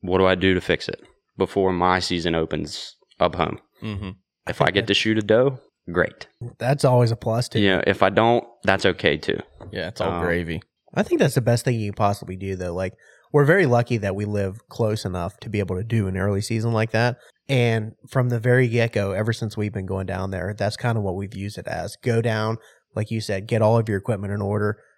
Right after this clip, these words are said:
Speaker 3: and just knock off the cobwebs, man. Because you guarantee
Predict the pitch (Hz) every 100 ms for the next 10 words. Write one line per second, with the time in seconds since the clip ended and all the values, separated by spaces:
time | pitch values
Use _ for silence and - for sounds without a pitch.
0 | _ - 120 123 117 110 117 117 113 -
1 | 107 113 110 95 98 104 95 92 _ _
2 | _ - 139 139 127 135 _ - 147 143
3 | 127 139 147 143 156 123 104